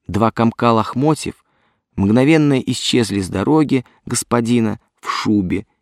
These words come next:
и сразу очутились в нише ворот, где, прижавшись друг к другу,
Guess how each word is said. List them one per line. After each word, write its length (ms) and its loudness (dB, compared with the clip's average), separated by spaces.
и 80 -6
сразу 520 0
очутились 760 -2
в 100 0
нише 340 4
ворот, 500 -2
где, 200 -2
прижавшись 600 0
друг 260 -2
к 40 -8
другу, 480 2